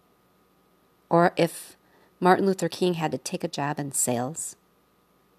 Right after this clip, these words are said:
The world would have missed out on some pretty incredible gifts. Psychologist Abraham Maslow said, "What human beings can be, they must be."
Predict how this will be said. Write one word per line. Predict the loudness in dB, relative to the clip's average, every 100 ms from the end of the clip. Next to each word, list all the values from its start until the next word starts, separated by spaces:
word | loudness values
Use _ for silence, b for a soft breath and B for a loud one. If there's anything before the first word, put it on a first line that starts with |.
| _ _ _ _ _ _ -4
The | -2
world | 2 4 4 0 -4 _ -4
would | -2
have | 0
missed | 0 0 -2
out | -2 -2 -4
on | -6 -4
some | -4 -6 -8
pretty | -10 -2 0 0 -4 -14 _
incredible | -8 -8 -4 -4 -2 -4
gifts. | -6 -10 -10 -12 -12 -16 _ _ _ _ _ _ _ _ _ _ _ _ b b b b b b b
Psychologist | 2 2 4 4 4 2 -2 -2 2
Abraham | 2 0 0 2
Maslow | 2 0 -2 -2
said, | 0 0 -2 -8 b b b b _ 4
"What | 4 4 2
human | 4 6 4
beings | 4 4 2 0
can | 0 2
be, | 4 4 2 -6 _ _ _ _ _ _
they | 4 6
must | 4 2 0
be." | -2